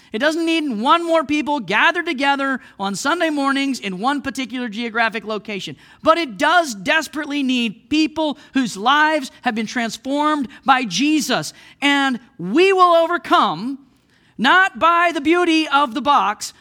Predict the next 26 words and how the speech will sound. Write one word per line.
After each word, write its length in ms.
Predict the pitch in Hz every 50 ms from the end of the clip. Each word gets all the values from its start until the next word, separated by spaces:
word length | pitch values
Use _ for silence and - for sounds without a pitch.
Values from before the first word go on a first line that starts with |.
| _ -
but 120 | 254 247
by 140 | 202 254 240
the 120 | 208 196
blood 300 | 165 151 214 254 294 339
of 80 | 359 339
the 120 | 370 370
Lamb 340 | 339 285 262 254 254 254 247
and 140 | - 240 226
the 80 | 214 208
word 400 | 202 175 220 285 311 330 330 302
of 100 | 294 269
our 200 | 277 277 269 254
testimony. 720 | - 277 285 285 - - 269 233 214 202 170 147 131 170 - _ _ _ _
That's 320 | - 175 269 330 370 - -
how 220 | 277 285 294 302
we 160 | 302 302 285
overcome. 760 | 269 269 262 247 269 269 269 285 294 311 311 269 202 147 123 - - - -
That's 220 | - 262 294 247
the 140 | - 330 302
song 440 | 220 - - 320 330 349 359 359 339
we 120 | 330 302
sing 260 | - - 294 285 294
in 80 | 285 285
over, 300 | 285 285 294 277 277 277
in 260 | - 254 254 254 262 262
eternity, 540 | 247 240 277 330 370 381 339 269 180 135